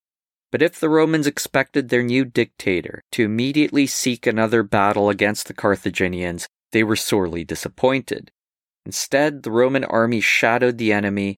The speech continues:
harassing marauders and cutting off stragglers, but refusing to fight a pitched battle. These tactics have been dubbed Fabian tactics, and they earned Fabius the nickname of Cunctator, the delayer. The dictator stuck to his methods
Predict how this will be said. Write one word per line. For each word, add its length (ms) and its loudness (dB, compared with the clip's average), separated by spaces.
harassing 580 0
marauders 760 2
and 160 -6
cutting 300 -2
off 180 -6
stragglers, 800 -2
but 120 -2
refusing 560 0
to 80 -2
fight 340 0
a 40 -2
pitched 420 -6
battle. 460 0
These 240 0
tactics 680 -4
have 200 -6
been 180 0
dubbed 300 0
Fabian 560 0
tactics, 680 -8
and 140 -4
they 280 4
earned 300 4
Fabius 580 2
the 100 -6
nickname 640 -2
of 200 -8
Cunctator, 880 -4
the 80 -2
delayer. 580 0
The 80 -6
dictator 600 0
stuck 440 -4
to 120 0
his 160 0
methods 500 0